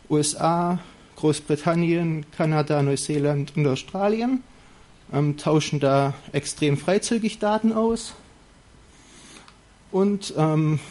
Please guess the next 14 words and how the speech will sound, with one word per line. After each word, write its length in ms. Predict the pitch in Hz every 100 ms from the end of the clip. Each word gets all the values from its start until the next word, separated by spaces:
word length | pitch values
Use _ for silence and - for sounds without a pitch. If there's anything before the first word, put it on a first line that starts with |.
| -
weil 120 | 147
die 140 | 143
Amerikaner 500 | 151 147 143 - 175
Sorge 420 | 156 165 165 165 151
hatten, 280 | 160 151
dass 200 | 143 139
da 140 | - 143
vielleicht 600 | - 147 147 147 - -
ihnen 160 | 143
irgendwas 500 | 143 151 151 143 -
rausgeht, 500 | 170 190 - 170 160
haben 180 | 170 156
sie 120 | 151
natürlich, 640 | 151 143 170 143 143 -